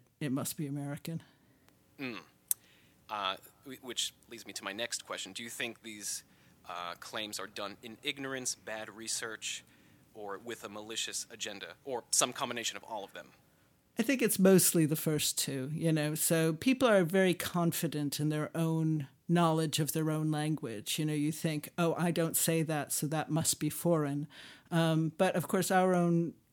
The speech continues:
Speaker 1: experience of our language is just a little bubble around us, you know, the language we've been exposed to so far and in our lifetime, and you really don't know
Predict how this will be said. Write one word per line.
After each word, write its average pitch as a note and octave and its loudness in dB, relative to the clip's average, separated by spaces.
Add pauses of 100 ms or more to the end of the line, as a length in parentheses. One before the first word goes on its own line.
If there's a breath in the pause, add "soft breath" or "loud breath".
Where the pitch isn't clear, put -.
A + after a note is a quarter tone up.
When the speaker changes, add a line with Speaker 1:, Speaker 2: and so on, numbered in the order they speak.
Speaker 1:
experience D#3+ 2
of D3+ 0
our D3+ 2
language D3+ 0
is D#3 0
just - -4
a D#3+ 0
little D#3 2
bubble D3+ 0
around D#3 0
us, - -4
you D3+ -2
know, D3 -2
the D3 -4
language D3+ -4
we've D3+ -4
been D3+ -4
exposed D3+ -4
to D#3+ -2
so D#3 0
far F#3+ 4
and D#3 4
in D3 0
our C#3+ -2
lifetime, E3 2
and D#3+ 4
you E3+ 2 (160)
really F#3 4
don't G#3+ 0
know C3 -4